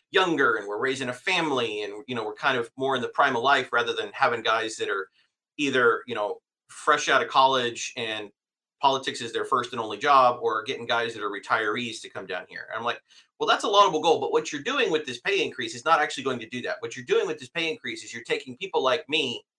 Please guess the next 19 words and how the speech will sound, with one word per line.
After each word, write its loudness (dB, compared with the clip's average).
who -4
have 2
a -6
day 0
job 2
outside 4
of 2
this -6
place -6
and -6
are -4
still -2
connected -4
to -16
the -12
private -2
economy, -6
and -2
you're -2